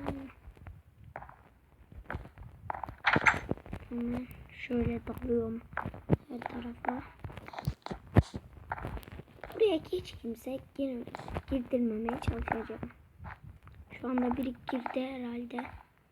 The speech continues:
Hissediyorum azıcık. Bakalım bakalım. Girmiş mi tahminim gibi? Şunu görmedim.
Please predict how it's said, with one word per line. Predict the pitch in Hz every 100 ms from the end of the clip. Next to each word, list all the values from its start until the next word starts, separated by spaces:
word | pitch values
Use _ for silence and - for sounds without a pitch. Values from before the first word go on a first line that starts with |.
| _ -
Hissediyorum | - - 226 247 233 226 214
azıcık. | 220 254 - - - - - - - - _ _ _ _ _ _ _ _ _ - - - - _ _ _ - - - _ - 226
Bakalım | 226 233 233 233 233
bakalım. | - 240 240 277 - - - - - - - - - - - - - - 247
Girmiş | 240 240 - -
mi | 240
tahminim | 240 226 - - 240 233
gibi? | 240 247 269 - - - - - - - _ _ - -
Şunu | - - 254
görmedim. | 277 254 233 214 220